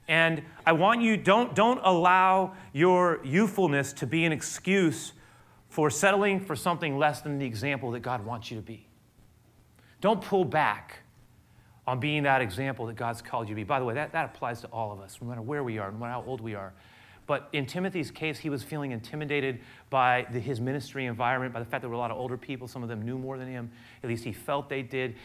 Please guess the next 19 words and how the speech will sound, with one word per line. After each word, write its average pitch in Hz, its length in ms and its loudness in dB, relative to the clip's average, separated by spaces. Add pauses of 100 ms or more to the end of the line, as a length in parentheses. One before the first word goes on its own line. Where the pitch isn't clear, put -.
He - 80 -10
felt, 131 200 -4
like, 131 160 -4
really, 135 400 -6
uh, 117 160 -4
intimidated 135 680 -6
by 127 80 -6
that 123 180 -6
process. 131 640 -10 (420)
You 131 100 -6
know, 131 140 0
and 127 120 -6
some, 151 200 -4
and 135 160 -4
Paul's 160 280 -4
saying, 143 180 -6
"Look, 160 200 -8
do 135 100 -8
not, 147 240 -6